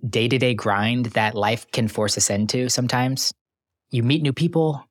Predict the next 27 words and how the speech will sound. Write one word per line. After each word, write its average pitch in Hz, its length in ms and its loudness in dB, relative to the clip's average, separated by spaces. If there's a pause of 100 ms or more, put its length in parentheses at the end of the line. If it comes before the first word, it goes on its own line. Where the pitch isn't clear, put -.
make 117 240 -2
unforgettable 123 600 0
memories, 131 540 0 (360)
even 226 180 2
improve 165 380 0
your 170 100 4
communication 147 580 0
skills. - 400 -6 (920)
But 147 200 0
what 175 220 2
that 294 200 2
first - 420 0
trip - 280 -2
really 107 280 2
did 107 220 0
for 107 140 0
me 98 320 0 (200)
was 135 320 0
expand 147 440 2
my 143 140 2
horizons 113 680 0 (160)
and 160 320 -4 (100)
make 160 200 -2
me 190 100 2
become 175 240 2
more 170 160 4
mindful 117 580 0